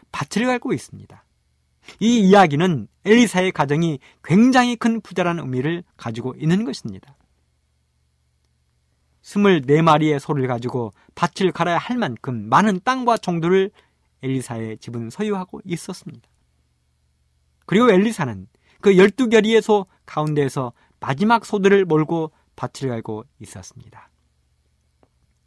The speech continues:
그런데 뜬금없이 엘리야가 나타나 자신이 입고 있던 성별의 옷을 입혀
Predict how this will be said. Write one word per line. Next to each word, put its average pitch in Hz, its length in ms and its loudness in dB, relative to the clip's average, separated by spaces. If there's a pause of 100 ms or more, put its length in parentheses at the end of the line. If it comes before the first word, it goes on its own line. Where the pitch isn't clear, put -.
(260)
그런데 165 240 -2
뜬금없이 214 800 -2
엘리야가 143 400 -2
나타나 95 500 -14 (680)
자신이 220 380 -2
입고 214 240 2
있던 208 260 0
성별의 269 400 -4
옷을 190 240 0
입혀 156 380 -6